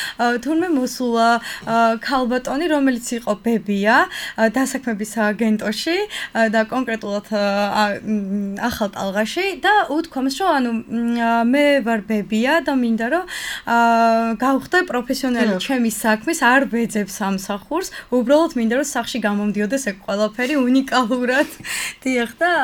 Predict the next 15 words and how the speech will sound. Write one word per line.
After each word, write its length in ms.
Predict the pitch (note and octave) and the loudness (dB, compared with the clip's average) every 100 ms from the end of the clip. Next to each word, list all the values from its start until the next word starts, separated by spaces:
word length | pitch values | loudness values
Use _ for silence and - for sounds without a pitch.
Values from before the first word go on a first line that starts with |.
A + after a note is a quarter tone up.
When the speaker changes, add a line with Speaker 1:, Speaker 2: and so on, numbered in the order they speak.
| A3+ | 0
Speaker 1:
ამ, 180 | A3 G#3+ G#3 | 0 0 -2
სწორედ, 480 | G#3 - A#3+ C#4 C#4 | -4 -4 -2 -2 -4
მ, 1080 | - B3 A3+ G#3+ G#3 G#3 G#3 - G#3 G#3 G#3+ G#3 G#3 | -8 -4 -2 -2 -4 -6 -10 -10 -6 -4 -4 -2 -2
ეგ 160 | - G#3+ | -4 -2
არის, 280 | A3 C4 - - - | -2 -2 -4 -8 -14
ა, 140 | - G#3+ G#3 | -4 0 0
ჩემი 360 | G#3+ - B3+ A#3+ | 0 -2 0 0
მამოტივირებელი, 1080 | A3+ A3 G#3+ G#3+ G#3+ G#3 G#3 G#3 F#3+ G#3 G#3+ G#3+ | 2 2 0 -2 -6 -4 -2 -2 -2 -2 0 -2
ა, 160 | G#3 G3 | -2 -4
ძალაც 520 | G3 - A3+ G#3 G3 | -4 -2 0 0 -2
და 160 | - G3 | -4 -4
დარწმუნებული 580 | F#3+ G#3 G3 G#3+ G3 F#3+ | -2 -4 -4 -6 -6 -6
ვარ 160 | F3+ F3+ | -6 -8
სხვებისაც, 600 | - A#3 A3 B3 D#4 D4+ | -8 -6 -6 -4 -2 -2
რომ, 220 | - F4+ | -2 -2